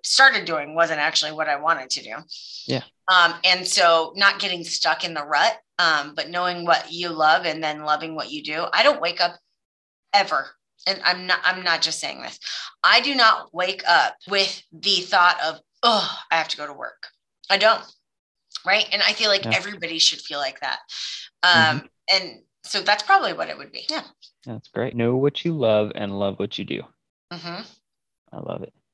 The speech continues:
Speaker 2: Well, Angela, how can people get a hold of you and, and find out more about you and, and Mattamy Homes?
Speaker 1: So, um, mattamy homes dot com is the best resource for kind of all of our markets across the nation.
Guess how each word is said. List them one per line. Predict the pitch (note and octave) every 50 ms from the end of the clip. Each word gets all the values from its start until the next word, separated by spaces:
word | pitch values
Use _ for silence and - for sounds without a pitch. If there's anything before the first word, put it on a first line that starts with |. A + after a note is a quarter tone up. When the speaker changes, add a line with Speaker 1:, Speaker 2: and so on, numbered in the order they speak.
| _ _ _ _ _ _ _ _ _ _ _ _ _ _ _ -
Speaker 2:
Well, | - C#3
Angela, | D3 D3+ D3+ D#3 D3
how | C#3 D#3+ F3+
can | - - E3+
people | D3+ E3+ D#3+ - D3+
get | D3 D3 C3
a | C3
hold | C3 C3 B2+ C3
of | A#2+ A#2+
you | A2+ A2+ A#2 A#2+ B2 B2+ B2+
and, | A#2+ A2 G#2+ G#2 G2+ G2+
and | - F2+ F#2+ F#2+ F#2 F#2+ G2 G2 G2 -
find | - - - A2 A2 A2
out | G#2+ F2+
more | G2+ G#2+ G#2+ G#2+
about | G2 G#2+ F#2+ D#2 D#2
you | G2+ G#2 G#2 G2+
and, | G2 F#2+ A2 -
and | - G2+ G2 F#2+ F#2+
Mattamy | G2 F#2+ F#2+ F2+ -
Homes? | - G2+ F2+ F#2 - - - - - _ _ _ _ _ _ - - - - - - - - - - - _
Speaker 1:
So, | _ - - B3+ A#3+ A3+ A3
um, | - - G3 G#3 G3+ F#3 F3+ F3 D#3+
mattamy | F3+ E3+ E3 E3+ F#3+ G#3+ A3+
homes | G#3 F#3+ G#3 - -
dot | A3 A3+ - -
com | - - F3+ E3 - B3 E4 F4+ - _ - E3+
is | F3+ F3+ F3+ F3 F3 - - - -
the | F3
best | E3 F3 F3 F#3+ - -
resource | G3+ G#3 G#3 - - G3+ G#3 G#3+ - -
for | - - G#3 G3+ G3+ G3 F#3 F#3 F#3 F#3 F#3 -
kind | - G3+ F#3+
of | G3 F#3+ -
all | F#3 F3+ F#3+ G3
of | G3
our | G#3 G3+
markets | G3 F#3+ F3+ F3+ F3+ - A3 A#3+ - - G#3+
across | G#3 - - - F3 F3 F3+ - - -
the | F3+ F3
nation. | F3 E3 E3 E3 - - F#3 G3 A#3 D4 D#4